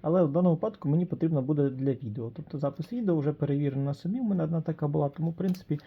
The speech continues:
прикольна, е, прикольна S D-карта. Також в комплекті йде пе-, перехідник адаптер. Якщо вам потрібно до ноутбуку підключити, то можна через адаптер з-, з-, користуватися, або, можливо, якщо ви хочете в телефон вставити, розширити, то можна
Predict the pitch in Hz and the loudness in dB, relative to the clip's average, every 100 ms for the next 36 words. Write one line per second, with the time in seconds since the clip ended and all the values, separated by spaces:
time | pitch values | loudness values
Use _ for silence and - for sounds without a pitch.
0 | - - - - - 160 175 160 147 - | -16 -20 -20 -6 -2 4 6 6 2 -4
1 | - - - - - - - - 196 196 | -20 -20 -20 -20 -20 -20 -10 0 4 4
2 | 196 208 262 240 226 220 214 196 - 190 | 2 6 6 8 6 4 4 2 2 0
3 | 160 - 120 - 139 - - 190 233 214 | 0 -2 -2 -2 -4 -2 -2 2 2 2
4 | - 175 185 185 - 165 151 156 143 - | 2 4 4 4 4 4 6 6 6 2
5 | 165 - 165 151 220 277 359 226 233 220 | 0 2 2 2 -2 -4 0 4 4 2
6 | - 202 180 165 147 165 147 147 151 143 | 0 -2 0 -2 0 0 0 0 -2 0
7 | 143 147 143 143 143 143 147 139 139 139 | 0 0 0 -2 -6 -10 -8 -6 -4 -6
8 | - 139 139 135 - 139 143 - 156 165 | -6 -4 -4 -4 -4 -4 -4 -2 -2 -2
9 | - - 247 262 220 180 180 175 - - | -4 -2 0 0 -2 -2 -2 -4 -6 -4
10 | 170 165 160 156 147 - 170 202 208 135 | -4 0 2 2 0 -4 -2 0 0 0
11 | 147 151 131 - 135 143 - 139 - 147 | 2 2 2 -2 -4 -4 -4 -4 -2 -2
12 | 156 254 202 196 180 - 165 156 170 156 | 0 0 0 0 0 0 -2 -4 -8 -10
13 | - 151 151 185 180 | -10 -8 -4 -4 -4